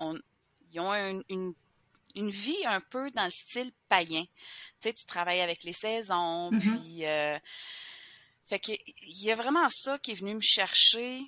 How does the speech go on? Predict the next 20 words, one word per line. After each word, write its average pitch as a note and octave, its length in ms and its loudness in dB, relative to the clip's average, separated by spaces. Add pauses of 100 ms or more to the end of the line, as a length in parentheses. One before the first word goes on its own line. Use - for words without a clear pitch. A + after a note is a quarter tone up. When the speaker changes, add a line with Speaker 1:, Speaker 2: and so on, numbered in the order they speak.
(300)
Speaker 1:
plus G#3 180 -10
tard, F#3+ 320 2
évidemment, F3+ 480 -4
parce G#3 160 -6
qu'étant F#3 260 -8
un F3 160 -4
enfant, E3+ 420 -6
ben, D3 140 -12
tu - 140 -8
réfléchis E3+ 580 -2
pas, F#3 200 -10
hein, A3+ 220 -8
tu, D3+ 460 -10
tu, D3+ 220 -10
tu - 180 -8
vis E3 300 -8
ce F3+ 60 -6
mode E3 260 -8
de E3 80 -8
vie-là. D#3+ 500 -6